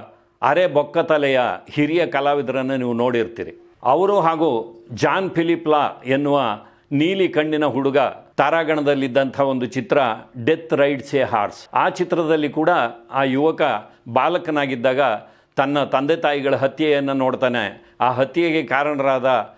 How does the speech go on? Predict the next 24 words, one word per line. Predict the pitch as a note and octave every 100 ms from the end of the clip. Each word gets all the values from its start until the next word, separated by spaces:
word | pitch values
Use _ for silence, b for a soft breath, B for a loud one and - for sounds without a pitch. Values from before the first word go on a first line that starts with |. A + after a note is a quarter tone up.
| B
ವ್ಯಕ್ತಿಗಳ | C3 D#3 F3+ D#3 D3 B2 G2+ - -
ಮುಖವನ್ನು | C#3 D3+ F3 F#3+ E3
ಆತ | D3+ D3+
ನೋಡಿರಲ್ಲ, | D3+ C#3 D3 C#3 C3 A#2+
ಆದರೆ | B2 - C#3 D3 C#3 A2+ - - -
ಅವರ | C3 D3+ D3 A#2 G#2 - b b _
ಒಂದೊಂದು | C#3 D#3 E3 D#3+ D3
ಈ | C3 D3+
ರೀತಿಯ | D3+ C3+ D3 C3+
ಗುರುತುಗಳನ್ನು, | A2+ D#3+ D#3+ E3 D#3 C3+ G#2+ -
ಈ | C3
ಜಂಜೀರ್ನಂಥ | C3 D3 D3+ C3+ F3 C#3+ C#3+ D3+
ಗುರುತುಗಳನ್ನು | C3+ A#2+ D3+ E3 D#3 D3+ C#3+ C#3+ B2+ A2 B2+
ನೆನಪಿಟ್ಟುಕೊಂಡು | C3+ D#3 D3+ D3+ C#3+ C#3+ C#3+ D3 A#2 B B -
ಮುಂದೆ | C3+ E3+ E3+ C#3 A#2+ - -
ಲಿವಾನ್ | B2 D3 E3 E3+
ಕ್ಲಿಫ್ | C#3+ D3+ D3+
ಅವರ | C#3+ C#3 C3 G2+ -
ಸಹಾಯದೊಂದಿಗೆ | - D3 B2+ D3+ D#3 C#3 C#3 C3 C3 C3+ A#2+ B B -
ಆ | C3
ಎಲ್ಲರ | C3+ C3+ D#3+ E3+
ಮೇಲೆ | D3 D3 D3 C#3 A2+
ಸೇಡನ್ನು | - D3 D#3+ E3 D3 C#3
ತೀರಿಸಿಕೊಳ್ಳುವಂಥ | C3+ C3+ B2 C#3 C3 B2+ A#2+ G#2